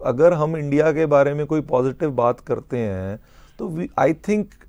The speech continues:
it is in larger interest of Canada also। अगर आज इंडिया से कनाडा के रिलेशन अच्छे होंगे, तो it is not just for Indo-Canadian community,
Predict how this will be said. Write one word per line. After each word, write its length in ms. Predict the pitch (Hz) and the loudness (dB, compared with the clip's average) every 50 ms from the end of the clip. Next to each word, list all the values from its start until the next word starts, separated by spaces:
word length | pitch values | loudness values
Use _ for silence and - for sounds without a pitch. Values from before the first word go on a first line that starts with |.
| - - | -4 -4
it 160 | 151 - - | -4 0 2
is 220 | 185 180 190 180 190 | 4 4 4 4 2
in 120 | 196 190 | 2 4
larger 420 | 147 117 117 120 135 139 165 180 175 175 | 4 4 4 4 2 2 2 2 2 2
interest 420 | 170 156 165 165 170 156 - - | 0 2 2 2 2 2 -2 -6
of 300 | - - 156 156 151 - - | 0 2 2 2 2 0 -4
Canada 320 | 139 131 135 156 165 165 180 | -4 -2 -2 0 2 4 6
also। 580 | 170 160 139 135 139 123 - - 117 98 92 - - - | 6 6 6 4 2 0 -2 -4 -4 -4 -4 -6 -10 -10
अगर 280 | - 104 95 131 143 - - | -8 -4 0 0 0 0 2
आज 360 | - 107 110 117 135 147 143 | 0 2 4 4 4 4 2
इंडिया 380 | 143 139 135 131 131 143 143 | 0 -2 -2 0 2 2 2
से 160 | 139 - 147 135 | 2 0 -2 -4
कनाडा 400 | 127 123 117 120 120 120 135 135 | -2 -2 -2 -2 0 2 2 2
के 140 | 127 139 | 2 0
रिलेशन 440 | 135 127 120 117 113 107 127 139 139 - - | -2 -2 -2 -4 -4 -6 -6 -10 -10 -8 -10
अच्छे 340 | 120 - - - - 185 165 | -12 -12 -12 -14 -8 -4 -4
होंगे, 460 | 147 131 117 113 101 92 95 101 - - - - - - - - - - - - - - | -2 -2 -4 -4 -6 -6 -6 -6 -8 -12 -20 -20 -20 -20 -20 -20 -20 -20 -20 -20 -10 -2
तो 280 | - 185 196 208 202 - - | 0 2 4 2 2 0 -2
it 180 | 165 165 - | -2 2 2
is 140 | 208 214 185 | 2 0 0
not 260 | 165 151 156 190 196 156 | 0 -2 -2 -2 -2 0
just 200 | 165 190 185 - | -2 -2 -2 -2
for 180 | - 202 190 | -2 -2 0
Indo-Canadian 720 | 185 175 175 175 190 175 - 175 175 175 175 165 190 180 180 | 0 0 -2 -2 -2 -2 -2 -4 -4 -4 -2 -2 -2 -2 0
community, 440 | 165 170 165 165 170 170 156 175 170 | -2 -2 -2 -2 -4 -4 -4 -4 -4